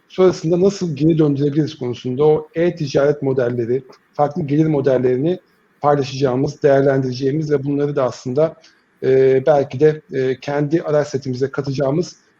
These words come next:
bir akış düşündük. Yani bu temel yedi başlığı demin de bahsettiğim gibi bu ana stratejiyle de, e, birleştireceğimiz bir sekiz, e, modüllük bir program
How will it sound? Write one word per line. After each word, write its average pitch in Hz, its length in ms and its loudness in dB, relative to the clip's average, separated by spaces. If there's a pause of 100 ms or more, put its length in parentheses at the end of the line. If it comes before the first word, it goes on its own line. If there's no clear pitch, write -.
(160)
bir 180 240 -2
akış - 540 -4
düşündük. 127 500 -8
Yani 156 200 -2
bu 170 140 -2
temel 175 320 0 (360)
yedi 175 180 4
başlığı 160 600 0 (280)
demin 165 240 0
de 160 100 2
bahsettiğim 151 480 -2
gibi 139 140 -6
bu 156 180 -2
ana 160 200 0
stratejiyle 151 760 -2
de, 123 180 0 (300)
e, 127 300 0
birleştireceğimiz 151 760 -2
bir 160 60 -6
sekiz, 165 520 -6 (420)
e, 139 140 2
modüllük 165 640 2
bir 185 80 -4
program 156 500 2